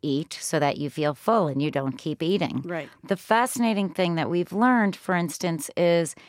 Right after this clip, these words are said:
Speaker 1: people that have a defect in leptin, the way it works, or actually are deficient in this hormone,
Speaker 2: Mm-hmm.
Speaker 1: they're voraciously hungry all the time.
Speaker 2: Hmm.
Speaker 1: This isn't because they, they're not,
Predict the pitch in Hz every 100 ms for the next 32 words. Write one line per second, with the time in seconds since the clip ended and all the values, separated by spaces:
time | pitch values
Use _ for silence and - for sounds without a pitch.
0 | - - - 226 240 214 185 175 156 -
1 | 147 156 - 196 - - - 202 202 208
2 | - 233 240 262 - _ _ 175 156 151
3 | 151 - 151 156 170 - 147 143 135 -
4 | 160 139 135 139 - 147 - 143 - -
5 | 147 151 139 - 147 147 160 170 185 180
6 | 156 170 - _ - 214 226 - 175 156
7 | 147 165 185 - 190 - 190 180 165 160
8 | 160 139 151 156 156 - 147 139 147 139
9 | - 143 139 120 - - 196 165 - -
10 | _ - 190 - 214 220 254 226 202 -
11 | 180 165 165 160 - - - _ - 170
12 | - 175 175 180 185 185 190 -